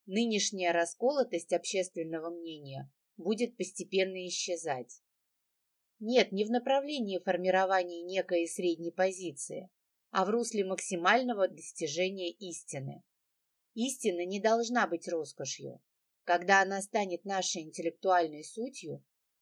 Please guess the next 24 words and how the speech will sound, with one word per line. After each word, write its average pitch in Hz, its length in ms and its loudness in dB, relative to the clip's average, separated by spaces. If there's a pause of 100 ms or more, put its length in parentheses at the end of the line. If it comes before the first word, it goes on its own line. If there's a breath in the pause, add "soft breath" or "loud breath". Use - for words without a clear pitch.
то 202 120 2
не 220 120 2
останется 233 680 2
места 180 340 -2
дуализму 160 840 -2 (280)
и 190 120 0
во 170 140 8
взглядах 185 520 2
на 151 120 -10
феномен 165 480 -8
Сталина. 139 680 -4 (2250)
История 262 560 4
многократно 247 680 4
доказала, 175 840 2 (300)
что - 240 -2
попытки 214 500 2
людей 208 460 -2
ещё 202 340 0
при 233 240 0
жизни 214 400 -4
сооружать 180 680 2
себе 170 240 2
памятники 196 680 -2
бесплодны, 180 840 -2